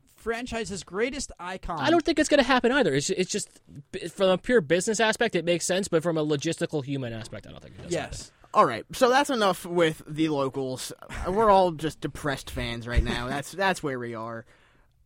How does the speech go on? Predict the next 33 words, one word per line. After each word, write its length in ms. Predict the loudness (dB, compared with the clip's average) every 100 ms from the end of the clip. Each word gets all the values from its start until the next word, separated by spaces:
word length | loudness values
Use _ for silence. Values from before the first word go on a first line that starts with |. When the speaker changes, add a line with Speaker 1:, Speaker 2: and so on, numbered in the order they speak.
| _
Speaker 3:
Let's 160 | 2 4
get 140 | 6 6
into 160 | 4
some 300 | 4 2 2
really, 280 | 2 4 4
really 340 | 6 6 6
exciting 440 | 4 2 0 2 0
news, 260 | -2 -2
and 120 | -2 -2
it's 80 |
something 180 | 0 2
that 140 | 2 2
I'm 180 | 2
really 200 | 2 -2
happy 260 | 0 -2 -2
about 280 | -2 -2 -2
because 220 | -2 -2
I've 160 | 0 0
been 100 | 0
following 400 | 2 2 2 0
N 140 | -4
H 160 | -4 0
L 140 | 0
to 60 | 0
Seattle 480 | -2 2 2 0
on 120 | -2 -4
Twitter 300 | 0 0 0
for 100 | -2
the 100 | 0
longest 460 | 2 2 0 0
Speaker 2:
<laughs> 0 |
Speaker 3:
time 300 | 0 0 0
now, 340 | -4 -4 -4